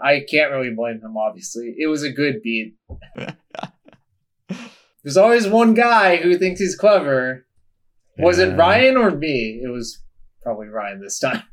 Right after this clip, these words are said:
Speaker 1: <laughs>
Speaker 2: Somebody's gonna win. And that's the whole point of Twitter, is to win
Speaker 3: <laughs>
Speaker 2: the conversation.
Speaker 1: Oh, no, it's to win clout points, right?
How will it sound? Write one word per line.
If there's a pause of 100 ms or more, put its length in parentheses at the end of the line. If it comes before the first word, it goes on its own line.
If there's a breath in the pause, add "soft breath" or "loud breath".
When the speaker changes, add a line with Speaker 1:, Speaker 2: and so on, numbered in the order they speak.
(100)
Speaker 1:
<laughs>
Speaker 2:
Somebody's
gonna
win.
And
that's
the
whole
point
of
Twitter, (120)
is
to
win
Speaker 3:
<laughs>
Speaker 2:
the
conversation. (440)
Speaker 1:
Oh,
no,
it's
to
win
clout
points,
right?